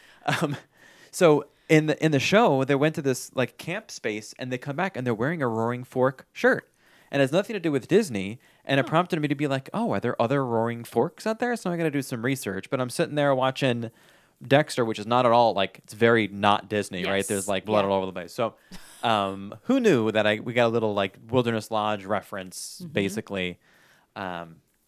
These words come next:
Speaker 1: o-, over there in Dexter. I gotta do some research now. Anyway, Pete, thanks for hanging out with us and, uh,
Speaker 2: Yeah.
Speaker 1: talking all things must do as a Disney local. Um, we'll put your Instagram information in our show notes so people can follow you, but it is at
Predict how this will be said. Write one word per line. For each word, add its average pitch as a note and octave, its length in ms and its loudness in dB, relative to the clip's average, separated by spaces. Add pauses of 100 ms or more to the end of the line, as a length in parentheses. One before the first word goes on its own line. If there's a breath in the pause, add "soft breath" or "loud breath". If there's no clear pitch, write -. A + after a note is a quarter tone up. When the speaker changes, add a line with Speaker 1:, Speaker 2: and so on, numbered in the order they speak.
(180)
Speaker 1:
o-, C#3+ 120 -14
over D#3+ 260 -12
there E3+ 140 -8
in E3 80 -10
Dexter. G3+ 260 -8
I G#2 40 -6
gotta G#2 120 -8
do G#2 100 -12
some A2 200 -16
research G2 400 -16
now. F#2+ 200 -8
Anyway, F3 360 0
Pete, - 420 -2 (380 soft breath)
thanks G#3+ 200 -2
for G3+ 80 -4
hanging E3 300 0
out C#3+ 140 2
with C#3+ 160 -4
us D3 420 -2
and, A#2 360 0
uh, - 20 2
Speaker 2:
Yeah. G3+ 220 4
Speaker 1:
talking B2+ 220 -2
all B2 140 2
things A#2+ 340 -6
must A#2+ 280 -6
do B2+ 260 -2
as A2 100 -4
a A2 60 -8
Disney G#2 260 -10
local. G#2 540 -6 (400 soft breath)
Um, G2+ 300 -6
we'll B2 100 0
put - 280 -4
your A#2+ 260 -4
Instagram A#2+ 540 -8
information A2 720 -8
in G2 160 -10
our F2 120 -6
show F#3+ 160 -2
notes F3 240 -4
so D#3 60 -16
people C3+ 180 -10
can A2 140 -14
follow C#3 240 -2
you, C#3 100 0
but C3 180 -2
it G#2 140 -4
is F#2+ 180 -6
at - 300 -6